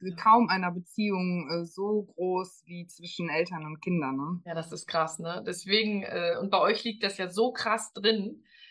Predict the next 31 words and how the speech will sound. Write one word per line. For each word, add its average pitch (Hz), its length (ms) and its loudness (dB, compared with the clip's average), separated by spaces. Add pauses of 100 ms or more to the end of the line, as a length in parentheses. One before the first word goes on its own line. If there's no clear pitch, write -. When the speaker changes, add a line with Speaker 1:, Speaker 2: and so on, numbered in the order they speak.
(140)
Speaker 1:
Deswegen, 170 640 -4
also 165 220 0
es 156 140 -4
ist - 180 -8
mega 170 460 0
schön. - 440 0
Und 175 160 -8
deswegen 185 420 -2
darf 185 240 6
man 170 200 6
Speaker 2:
Ja. - 60 2
Speaker 1:
das 185 180 -4
auch - 240 -4
mit 202 180 -2
vollem 214 500 4
Herzen, 196 360 2
aber 185 160 2
genauso 180 400 -2
wie 185 100 -6
ihr - 80 -4
es - 120 -8
macht, 185 260 -2
auch 185 80 -2
einfach 180 280 -4
nutzen, 175 400 -4
ne? 180 240 -10 (600)
Das - 180 -8
ist 165 100 -10
einfach 170 240 6
so. 165 60 8
Speaker 2:
Ja. 156 440 6